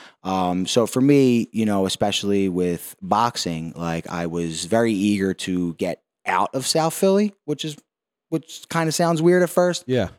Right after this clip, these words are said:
Speaker 1: But now that I'm here and I'm back here, it kinda, like, almost came full circle.
Speaker 2: Okay.
Speaker 1: You know, it's like you went and made your bones elsewhere,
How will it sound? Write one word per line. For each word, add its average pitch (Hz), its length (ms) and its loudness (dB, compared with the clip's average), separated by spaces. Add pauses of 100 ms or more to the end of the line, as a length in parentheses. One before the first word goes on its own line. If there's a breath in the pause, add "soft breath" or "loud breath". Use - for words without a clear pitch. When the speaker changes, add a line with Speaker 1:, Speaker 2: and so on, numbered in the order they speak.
(140)
Speaker 1:
But 117 260 -4
now 117 260 0
that 113 140 2
I'm 104 180 2
here 135 460 4 (360)
and 101 120 -2
I'm 95 160 0
back 107 320 -2
here, 143 340 2
it - 120 -10
kinda, 135 220 -2
like, 113 160 0
almost 104 280 -2
came 95 160 -6
full 80 160 -8
circle. - 480 -8 (200)
Speaker 2:
Okay. 101 200 -4
Speaker 1:
You 104 80 0
know, 98 160 -4
it's - 200 -8
like 90 320 -6 (120)
you 98 120 -2
went 123 300 0
and 117 100 2
made 117 200 2
your 107 80 0
bones 107 340 0
elsewhere, 95 680 0